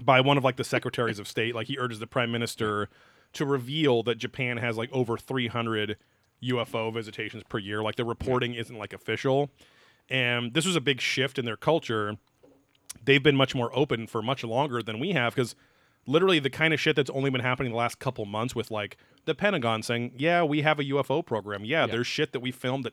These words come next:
Speaker 2: We have a
Speaker 1: isn't
Speaker 2: U F O problem.
Speaker 1: isn't known
Speaker 2: Yeah.
Speaker 1: to us," you know? So,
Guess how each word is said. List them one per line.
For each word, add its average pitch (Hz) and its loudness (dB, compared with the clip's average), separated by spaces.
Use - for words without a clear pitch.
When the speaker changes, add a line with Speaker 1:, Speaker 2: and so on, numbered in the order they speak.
Speaker 2:
We 123 -4
have 120 -2
a 127 -2
Speaker 1:
isn't 127 -4
Speaker 2:
U 95 -6
F 107 -10
O 110 -10
problem. 107 -10
Speaker 1:
isn't 131 0
known 123 -2
Speaker 2:
Yeah. 113 -8
Speaker 1:
to 123 -4
us," 113 -2
you 110 -6
know? 98 -8
So, 107 0